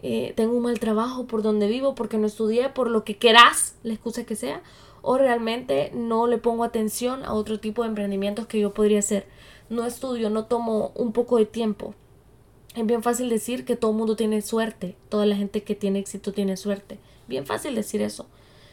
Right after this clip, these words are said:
Difícil es meterte en esa piel y darte cuenta de todo lo que han hecho, el proceso que llevan, que no es fácil, es doloroso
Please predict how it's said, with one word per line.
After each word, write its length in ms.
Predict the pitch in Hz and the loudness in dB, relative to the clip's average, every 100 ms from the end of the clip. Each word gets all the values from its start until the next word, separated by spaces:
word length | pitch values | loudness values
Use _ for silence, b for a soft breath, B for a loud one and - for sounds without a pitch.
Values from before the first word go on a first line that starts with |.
| B - | B -6
Difícil 420 | 208 247 254 277 | -4 -4 -2 -2
es 80 | 269 | -2
meterte 380 | 262 240 233 | -4 -6 -4
en 80 | 240 | -2
esa 200 | 233 233 | -2 -4
piel 420 | - 208 226 294 B B B | -2 0 0 -2 B B B
y 100 | 214 | 0
darte 340 | 208 208 226 240 | 2 2 0 -2
cuenta 400 | 214 214 220 233 | 0 -2 0 0
de 140 | 214 | 0
todo 260 | 202 208 220 | 4 4 6
lo 180 | 220 202 | 4 2
que 100 | 196 | 0
han 100 | 202 | 0
hecho, 280 | 208 185 - | 0 -4 -2
el 160 | 214 | -2
proceso 580 | - 202 - 220 214 220 | 0 -2 0 0 0 -4
que 180 | - 190 | -4 -2
llevan, 420 | 196 196 180 175 | 2 2 0 -4
que 140 | 202 | -2
no 120 | 185 185 | 0 0
es 80 | |
fácil, 380 | - 196 - 196 - | -2 -6 -6 -8 -6
es 140 | 175 | -4
doloroso 680 | 180 180 208 269 - 302 | 0 2 2 0 -2 -6